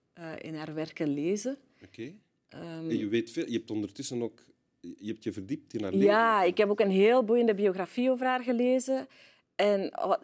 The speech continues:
Speaker 1: schrijnend eigenlijk, maar dat zijn zo personages dat mij aantrekken. Ik lees daar graag over en ik vind haar werken dan ook zo,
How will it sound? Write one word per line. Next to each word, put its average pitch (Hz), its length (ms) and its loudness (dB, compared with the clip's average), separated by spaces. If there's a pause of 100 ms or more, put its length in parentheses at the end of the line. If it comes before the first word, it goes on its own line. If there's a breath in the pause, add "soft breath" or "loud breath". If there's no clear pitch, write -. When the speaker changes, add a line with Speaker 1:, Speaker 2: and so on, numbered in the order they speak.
Speaker 1:
schrijnend 254 640 2
eigenlijk, 180 400 0
maar 196 100 -6
dat 202 120 0
zijn 226 160 0
zo 208 100 -4
personages 190 540 -2
dat 208 120 0
mij 165 140 -2
aantrekken. 185 560 -6
Ik 156 120 -10
lees 175 220 -4
daar 214 160 0
graag 208 320 -6
over 208 320 -6
en 196 160 -8
ik 170 120 -14
vind - 220 -12
haar 165 240 -6
werken 185 380 -2
dan 175 200 -6
ook - 180 -12
zo, 180 360 -6